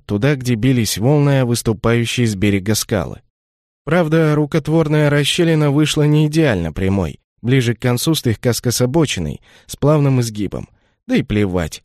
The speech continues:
не страшно. Главное, удалось. Осталась сущая мелочь.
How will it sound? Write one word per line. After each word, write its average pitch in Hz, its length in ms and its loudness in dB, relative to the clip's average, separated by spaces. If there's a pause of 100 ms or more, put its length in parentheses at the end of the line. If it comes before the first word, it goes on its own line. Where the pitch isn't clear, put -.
(140)
не 143 160 0
страшно. - 520 -6 (240)
Главное, 147 720 0
удалось. 92 640 -4 (540)
Осталась 180 640 -2
сущая 151 520 0
мелочь. 85 520 -4